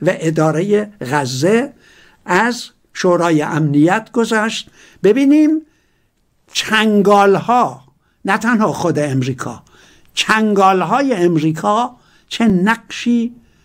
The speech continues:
در این تصویب چنین قطعنامهٔ ضد انسانی، ضد بشری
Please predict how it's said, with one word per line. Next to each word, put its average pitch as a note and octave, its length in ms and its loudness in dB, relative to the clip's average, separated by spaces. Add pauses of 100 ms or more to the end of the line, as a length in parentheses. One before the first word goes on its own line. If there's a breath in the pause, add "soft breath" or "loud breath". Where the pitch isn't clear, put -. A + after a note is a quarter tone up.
(140 soft breath)
در E3 360 0 (1300)
این G#3 380 0 (100)
تصویب G3+ 800 -2 (160)
چنین F#3 500 -2
قطعنامهٔ E3 880 0 (340 loud breath)
ضد C#3+ 500 -4
انسانی، E3+ 1200 2 (200 loud breath)
ضد D#3 500 -2
بشری E3 840 0